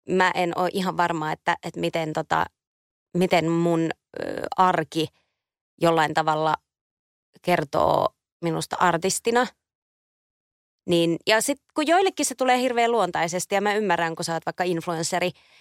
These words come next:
niin, niin se on tavallaan se juttukin siinä. Mutta itselle, ö, kun mä istun siellä, en mä tiedä ketä kiinnostaisi, kun mä oon nytkin istunut tässä viikon pitkät, niin tuntitolkulla äänikirjaa lukemassa. Niin,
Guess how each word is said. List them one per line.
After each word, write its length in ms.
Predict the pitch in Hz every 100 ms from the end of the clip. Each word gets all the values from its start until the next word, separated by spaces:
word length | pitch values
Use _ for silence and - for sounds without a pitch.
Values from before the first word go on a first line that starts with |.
| _ _
niin, 240 | 175 165 -
niin 200 | 170 170
se 120 | 165 175
on 80 |
tavallaan 360 | 160 160 160 165
se 80 | 185
juttukin 460 | 190 185 170 -
siinä. 440 | 165 - 175 165 180 - _ -
Mutta 160 | 175 175
itselle, 420 | 214 - 170 170 - _ _ -
ö, 40 | 82 - - - - _ _ -
kun 100 | 175
mä 60 |
istun 340 | 175 175 165 160
siellä, 300 | 170 160 160 - -
en 100 | 226
mä 80 |
tiedä 160 | 233 240
ketä 220 | 262 254
kiinnostaisi, 640 | 220 240 185 165 - 165 160
kun 80 | 185
mä 60 |
oon 120 | 175 -
nytkin 280 | 185 - 170
istunut 340 | 165 170 165 -
tässä 180 | 170
viikon 280 | 180 165 156
pitkät, 320 | 165 165 170
niin 220 | 160 160 160 _ -
tuntitolkulla 680 | 190 160 170 175 147 156 160
äänikirjaa 600 | 180 160 151 156 151 160
lukemassa. 560 | 165 165 160 185 - 240 - - - _ _ -
Niin, 200 | 196 180